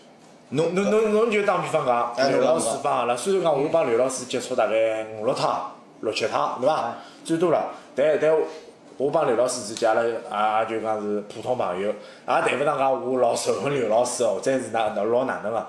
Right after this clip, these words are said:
Speaker 2: 但作为朋友来讲，阿拉可以讲是勿错个朋友。
Speaker 3: 哎，可以。
Speaker 2: 对伐？
Speaker 1: 嗯。
Speaker 2: 至少，至少搿只层面高头，我们也是认同的，对伐？
Speaker 3: 大家相互之间嘛，阿拉谈一档节目个辰光，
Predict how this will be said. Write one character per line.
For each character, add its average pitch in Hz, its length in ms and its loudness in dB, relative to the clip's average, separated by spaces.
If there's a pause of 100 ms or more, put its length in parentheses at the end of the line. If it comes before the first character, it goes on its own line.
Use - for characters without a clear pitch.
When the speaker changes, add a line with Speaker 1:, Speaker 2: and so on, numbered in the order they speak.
(280)
Speaker 2:
但 190 180 2
作 196 120 4
为 214 100 2
朋 113 240 0
友 160 40 2
来 139 140 4
讲， 95 240 -4
阿 101 60 -4
拉 113 180 2
可 123 60 -4
以 107 80 -4
讲 110 120 -2
是 101 120 -6
勿 90 40 -4
错 - 160 -6
个 107 80 2
朋 82 200 -2
友。 78 60 -14 (260)
Speaker 3:
哎， 107 240 -12
可 127 100 -10
以。 113 160 -10
Speaker 2:
对 113 80 0
伐？ 104 220 -2
Speaker 1:
嗯。 107 240 -10 (300)
Speaker 2:
至 185 120 -8
少， 226 140 4
至 190 120 -2
少 254 120 2
搿 151 160 0
只 208 100 0
层 170 160 0
面 131 100 -2
高 110 120 2
头， 117 60 0 (200)
我 110 80 2
们 123 140 -2
也 113 80 2
是 131 160 -4
认 156 180 0
同 92 200 -12
的， 85 100 -14 (440)
对 110 80 -6
伐？ - 260 -4 (100)
Speaker 3:
大 175 140 -4
家 151 120 0
相 190 260 -4
互 170 140 -8
之 - 140 -12
间 175 180 -6
嘛， 147 80 -10 (140)
阿 147 80 -2
拉 151 100 0 (100)
谈 143 120 2
一 - 20 4
档 151 160 0
节 143 120 -6
目 143 120 -2
个 135 60 -2
辰 110 100 -6
光， 117 180 -10